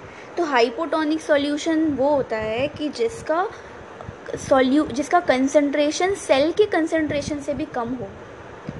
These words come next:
ओके। तो अगर कोई cell उस solution में रख देंगे जिस solution का concentration cell के concentration से भी कम हो,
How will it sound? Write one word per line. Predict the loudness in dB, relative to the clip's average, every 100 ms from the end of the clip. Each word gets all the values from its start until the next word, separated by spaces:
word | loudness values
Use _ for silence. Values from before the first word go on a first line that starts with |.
| -6
ओके। | -4 -2 -2 -4 -14 -14 0
तो | 2
अगर | 4 2 2
कोई | 0 -2 0
cell | 2 4 4 2 -2 -8 -14 -10 -4
उस | -4 0
solution | 0 2 2 2 4
में | 6 6
रख | 2
देंगे | 2 0 0 0 2 2 -2 -8 -14 -10
जिस | -4 -4 -2
solution | -2 0 0 0 2 2
का | 2
concentration | 0 -2 0 -2 0 4 4 2 -2 0
cell | -2 0 0 0
के | -2 -2
concentration | 0 0 4 2 2 -2 0 -2
से | 0 -2
भी | 2 0
कम | 2 4 6 4
हो, | 0